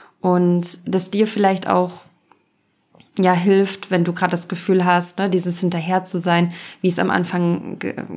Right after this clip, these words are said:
gesagt habe, oder gerade diese Gedanken hast oder hattest bis vielleicht eben <laughs> vor dieser Podcast-Folge, ähm, dass die anderen viel schneller sind oder dass du irgendwie, äh,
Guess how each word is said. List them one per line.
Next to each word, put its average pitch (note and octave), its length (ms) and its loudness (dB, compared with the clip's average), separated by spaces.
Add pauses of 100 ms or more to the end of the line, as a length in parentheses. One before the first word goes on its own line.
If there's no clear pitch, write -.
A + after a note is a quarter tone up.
(100)
gesagt F3 460 0
habe, E3+ 380 -2
oder E3+ 260 -2
gerade F3 400 0
diese E3+ 360 -2 (720)
Gedanken F3+ 720 0
hast - 600 -2
oder F3 240 -2
hattest F3+ 440 -2
bis - 380 -4
vielleicht F3+ 340 0
eben F#3+ 360 2
<laughs> - 0 -
vor G#3+ 220 -4
dieser G3+ 240 2
Podcast-Folge, F3+ 880 0 (460)
ähm, F3 420 2
dass F3 140 0
die - 80 -2
anderen F#3 320 0
viel A3+ 160 -2
schneller E3+ 340 0
sind E3+ 180 -4
oder E3+ 220 -2
dass E3 160 -4
du G3 60 -4
irgendwie, E3+ 560 -4
äh, - 380 -10